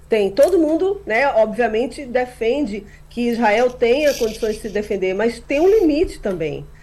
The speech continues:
né? Não se pode sair se defendendo da maneira como eles estão fazendo. Já tem mais de onze mil mortos na faixa de Gaza, e foram mortos mil e trezentos israelenses. Eu não tô querendo justificar aqui, porque qual-, uma morte já é, é, é impensável, né? É uma dor que ca-, provoca pras famílias.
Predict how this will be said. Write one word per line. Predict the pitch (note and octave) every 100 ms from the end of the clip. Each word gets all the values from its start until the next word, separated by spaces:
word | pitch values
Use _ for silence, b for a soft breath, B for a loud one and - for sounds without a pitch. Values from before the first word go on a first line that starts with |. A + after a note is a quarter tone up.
| -
né? | E3 G#3+
Não | A#3+
se | A#3 -
pode | A#3+ C#4 -
sair | C4+ B3
se | G#3+
defendendo | A#3 A#3+ G#3 G#3 A#3
da | B3
maneira | B3+ B3 C4+
como | C4+ C#4+
eles | D4+ F4
estão | D#4
fazendo. | D#4+ F#4 D4 C4 C4+ G#3+
Já | G3+
tem | C#4 C#4+ B B -
mais | G#3+ C4 D#4+
de | D4+
onze | C#4 D4+ D#4
mil | D4 D#4+
mortos | B3+ B3+ C#4+ - - F#3+
na | F#3+
faixa | F3+ F3+
de | E3+ E3
Gaza, | E3 D3 C#3 C#3+
e | F#3
foram | A#3 C#4 B3+
mortos | A#3 C4+ C#4+ B3
mil | B3 C4 E4 G4 B B
e | B3
trezentos | B3+ A#3 - A#3 C4 C4 C4+
israelenses. | C#4 B3+ C4 E4+ B3+ B3+ G#3 G3+
Eu | A#3
não |
tô | C4+
querendo | C4+ C#4+ D4
justificar | C#4 C#4+ B3 B3 A3 F#3+
aqui, | - A#3+ B3 B
porque | - B3+
qual-, | C#4 C4
uma | F4+ A4 D#4+
morte | A#3+ C#4 E4 - G#3
já | A#3+ B3+
é, | D4
é, | C#4 A#3 C4 B B
é | B3
impensável, | C#4+ F#4 G4+ - C#4 C4+ C4 G3+ F3+
né? | F#3 B3+
É |
uma | C4 C4
dor | G3 A#3+ C4+
que | -
ca-, | A3
provoca | - G#3 F#3+ G#3 G#3
pras | G3+ G3 -
famílias. | F3+ E3 D3+ D#3